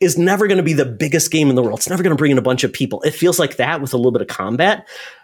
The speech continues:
So I worry that this is not gonna be the game that Xbox wants it to be because, uh, it's, it's not gonna have God of War elements where it has that great story plus fantastic combo you feel it. So I feel like they didn't show me why this game is gonna feel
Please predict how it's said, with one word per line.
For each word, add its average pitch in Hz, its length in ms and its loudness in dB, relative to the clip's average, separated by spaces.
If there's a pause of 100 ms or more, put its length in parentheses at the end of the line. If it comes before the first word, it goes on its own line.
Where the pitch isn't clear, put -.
(260)
So - 200 0
I 160 140 2
worry 156 280 4
that 143 200 -2
this 156 160 2
is 185 160 0
not 160 240 0
gonna 170 160 2
be 139 100 2
the 135 140 2
game 135 260 2
that 143 100 0
Xbox - 520 -4
wants 127 240 0
it 120 80 -10
to 117 60 -4
be 113 200 -2
because, 131 420 -2 (140)
uh, 131 120 -6 (240)
it's, - 300 0
it's - 220 0
not 160 220 0
gonna 165 120 0
have 147 240 -2
God 139 200 -2
of 131 120 2
War 123 300 2
elements 131 440 2
where 117 120 2
it - 100 -2 (200)
has 175 120 0
that 175 140 -6
great 151 220 -2
story 143 200 2
plus 135 280 -2 (120)
fantastic 147 880 0
combo 113 420 -4
you 123 100 -8
feel 110 200 0
it. 65 60 -8 (300)
So - 140 0
I 139 40 2
feel 208 300 2
like 160 160 2
they 170 80 2
didn't 202 180 2
show 180 240 4
me 151 140 4
why 127 240 0
this 151 160 0
game 143 180 2
is 123 100 0
gonna 113 200 0
feel 107 340 -2